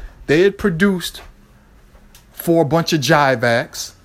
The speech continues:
including Mister Lee, the hip house act. Um, they produced for, uh,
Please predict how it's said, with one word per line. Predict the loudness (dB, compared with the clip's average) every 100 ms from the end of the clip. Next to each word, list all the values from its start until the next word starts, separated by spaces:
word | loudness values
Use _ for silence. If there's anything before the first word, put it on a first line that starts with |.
| -20 -20 -6
including | -4 0 0 0 0
Mister | -2 0 0
Lee, | 0 -2 -4 -8 -16 -20 -20 -4
the | -2
hip | -2 0
house | 0 0 -2
act. | -2 -2 -8 -20 -20 -20 -20 -20 -2
Um, | -2 2
they | 0
produced | 0 -2 0 -2 -4
for, | -2 0 2
uh, | 2 2 -2